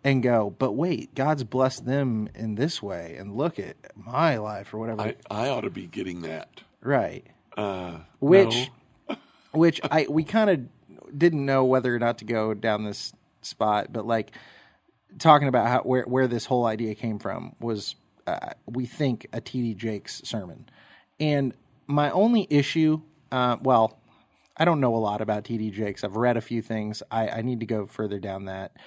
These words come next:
Speaker 1: uh, path to see, like, what all he really does believe. But some of what he said seemed right, but then other stuff he said in this sermon that I, I was listening to, uh, seemed very,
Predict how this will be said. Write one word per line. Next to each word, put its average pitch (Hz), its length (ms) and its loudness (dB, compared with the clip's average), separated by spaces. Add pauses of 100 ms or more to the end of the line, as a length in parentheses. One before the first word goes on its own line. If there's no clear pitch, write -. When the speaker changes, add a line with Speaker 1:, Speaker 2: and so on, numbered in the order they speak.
(280)
Speaker 1:
uh, 95 180 -4
path 107 400 -2
to 110 80 -8
see, 107 220 -4
like, 98 240 -6
what 104 280 -2
all 98 380 -2
he 113 200 -6
really 104 320 -4
does 101 300 -6
believe. 113 440 -2 (880)
But 139 560 4 (580)
some 247 300 4
of 240 80 6
what 226 140 6
he 226 60 0
said 196 300 2
seemed 180 280 0
right, 143 380 8
but 135 100 -2
then 151 200 0
other 175 260 6
stuff 165 320 2
he 151 80 -2
said 131 320 2
in 120 100 0
this 120 160 -2
sermon 120 400 -2
that 104 120 -2
I, 104 240 -2 (100)
I 107 180 -2
was 104 240 -8
listening 107 380 -6
to, 104 260 -4 (500)
uh, 120 360 0
seemed 160 320 0
very, 131 560 2